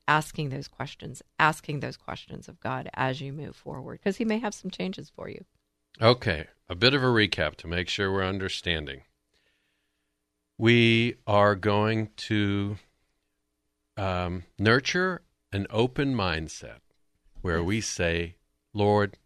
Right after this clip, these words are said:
Speaker 2: speak into my life, center me in your will. What is your will?"
Speaker 1: Right.
Speaker 2: And to do that, we bring our best selves.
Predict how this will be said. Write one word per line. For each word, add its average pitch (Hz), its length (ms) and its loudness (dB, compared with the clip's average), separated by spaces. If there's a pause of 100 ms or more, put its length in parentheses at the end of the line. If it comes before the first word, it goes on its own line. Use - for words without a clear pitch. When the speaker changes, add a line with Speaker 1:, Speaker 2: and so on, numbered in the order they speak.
Speaker 2:
speak - 480 0
into 110 280 -2
my 95 240 2
life, 69 380 -4
center 101 440 -2
me 90 220 -2
in 85 300 -6
your 104 340 4
will. 76 300 -4
What 95 400 -2
is 135 340 0
your 82 160 -4
will?" 69 340 -16 (280)
Speaker 1:
Right. 127 220 -8 (300)
Speaker 2:
And 104 340 0
to 101 120 -4
do 117 280 2
that, 123 280 2
we 120 120 -2
bring 113 280 0
our 113 120 -2
best 101 360 -4
selves. 78 640 -6